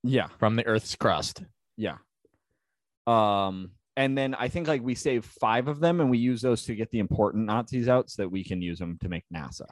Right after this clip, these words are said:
Speaker 2: Yeah, we s-, we stock, we h-, hold those in, and any of them that have, uh, retreated back to Argentina, we'll just blow up that
Speaker 1: Mm-hmm.
Speaker 2: South American country as well.
Speaker 1: Mm-hmm.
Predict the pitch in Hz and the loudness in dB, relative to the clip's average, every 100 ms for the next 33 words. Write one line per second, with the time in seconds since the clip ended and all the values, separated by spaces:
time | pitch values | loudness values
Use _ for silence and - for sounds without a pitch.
0 | _ 113 120 95 127 120 - 131 123 - | _ 6 6 8 4 2 0 0 0 2
1 | 139 131 - - 120 120 110 95 - 143 | 4 4 4 -4 -2 0 0 -2 2 2
2 | 143 127 120 117 127 107 101 104 123 117 | 4 2 2 0 -2 -4 -8 -10 -6 -4
3 | 117 113 110 101 107 101 98 92 98 95 | -2 0 0 2 2 4 2 2 0 -2
4 | 87 90 87 90 - 98 90 95 90 92 | 0 -2 -2 -6 -4 -4 0 2 2 0
5 | 87 85 85 101 90 78 85 85 85 92 | 0 -2 -4 0 0 0 -2 -2 -4 0
6 | 87 85 - 82 - _ _ _ _ _ | 2 0 -2 -4 -6 _ _ _ _ _
7 | _ _ 120 113 95 104 85 87 78 82 | _ _ -10 -8 -4 0 0 0 -2 -4
8 | 87 87 85 104 113 151 - - 110 98 | -6 -6 -4 -4 -2 -2 -4 -10 -10 -10